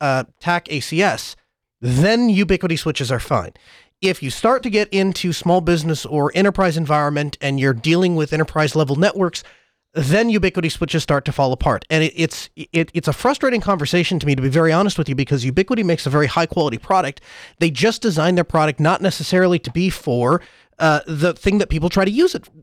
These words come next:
They're just, they try to cram them into situations that they don't belong. Now, that's not Ubiquiti's fault.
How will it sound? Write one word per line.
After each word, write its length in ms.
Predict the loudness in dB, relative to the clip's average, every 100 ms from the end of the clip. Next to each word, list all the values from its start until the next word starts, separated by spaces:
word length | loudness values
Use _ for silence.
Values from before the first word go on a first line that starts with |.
| _
They're 400 | -14 -4 0 0
just, 320 | 0 -4 0
they 100 | -2
try 220 | 0 -2
to 40 | 0
cram 300 | 0 2 2
them 140 | 0
into 180 | 0 0
situations 560 | -4 -4 -2 -2 0
that 140 | -2 0
they 60 |
don't 180 | 0 2
belong. 320 | 4 2 2
Now, 100 | -2
that's 220 | -2 0 0
not 160 | 0
Ubiquiti's 500 | 0 0 0 -4 -4
fault. 340 | 0 2 2